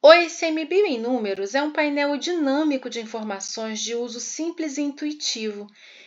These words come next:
que possibilita aos cidadãos e gestores públicos o acesso fácil e transparente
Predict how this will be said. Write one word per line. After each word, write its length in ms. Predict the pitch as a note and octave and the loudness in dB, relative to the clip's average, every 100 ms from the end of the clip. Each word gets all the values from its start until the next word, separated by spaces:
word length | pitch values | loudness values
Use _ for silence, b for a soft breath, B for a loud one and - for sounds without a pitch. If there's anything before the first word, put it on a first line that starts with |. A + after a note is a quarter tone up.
| B | B
que 100 | C4 | -6
possibilita 720 | C#4 D4+ - B3+ A#3 C#4+ B3 | -4 -2 -2 -4 -4 -4 -2
aos 80 | A3+ | -4
cidadãos 520 | G#3+ G3 F#3+ A3 A3 | -2 -2 0 -2 -4
e 40 | |
gestores 560 | G#3 G3 - G3+ F3+ - | -4 -4 -4 -8 -8 -10
públicos 640 | - A#3 G#3+ G3 G3+ G3+ | -6 -6 -6 -8 -10 -2
o 40 | G#3+ | 0
acesso 460 | G3+ - F3+ - | 0 0 -4 -4
fácil 720 | G3 - A#3+ A3 A#3 - C#4 C4+ | -12 -4 2 2 0 -4 -6 -6
e 60 | |
transparente 1000 | C4 D#4 G#4+ - F#4 D4+ C4 C4 - C#4+ | -6 -4 -4 2 4 4 2 0 -4 -8